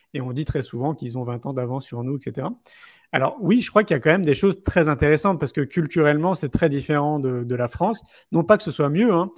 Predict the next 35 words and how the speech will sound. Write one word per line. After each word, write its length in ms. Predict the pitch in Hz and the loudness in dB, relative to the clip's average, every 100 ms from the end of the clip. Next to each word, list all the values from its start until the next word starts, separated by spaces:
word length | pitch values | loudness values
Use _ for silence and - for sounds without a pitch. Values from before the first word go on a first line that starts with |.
| _ _ | _ _
mais 100 | 131 | -10
culturellement, 540 | 117 147 - 143 147 190 | -6 -6 -2 -2 -2 -2
au 60 | |
niveau 240 | 180 143 143 | -2 -2 -4
de 100 | 135 | -2
le, 260 | 139 135 127 | 0 0 -2
du 100 | 127 | -8
système 380 | - - 151 | -10 -4 -4
éducatif, 420 | 143 135 135 139 208 | -4 -4 -6 -6 -8
c'est 120 | 143 | -6
quand 100 | 156 | -4
même 80 | 151 | -4
très 160 | - | -4
différent. 380 | 156 139 180 165 | -6 -4 -2 -2
Donc 180 | 139 139 | -4 -4
il 60 | 202 | -4
y 20 | |
a, 80 | 233 _ _ - | -6 _ _ 0
il 40 | |
y 20 | |
a 20 | 170 | 2
des 120 | 202 | 2
choses 180 | 240 208 | 2 -2
très 220 | - 214 | 0 0
intéressantes, 580 | 185 180 156 151 247 - | 0 0 0 0 -2 -2
mais 220 | 180 262 | -4 -2
il 80 | 190 | 0
y 60 | 170 | 2
a 40 | |
aussi 220 | 170 170 | 2 0
un 100 | 214 | 0
revers 300 | 160 160 180 | 2 2 2
de 80 | 160 | 2
la 100 | 151 | 2
médaille. 360 | 160 156 151 | 2 2 0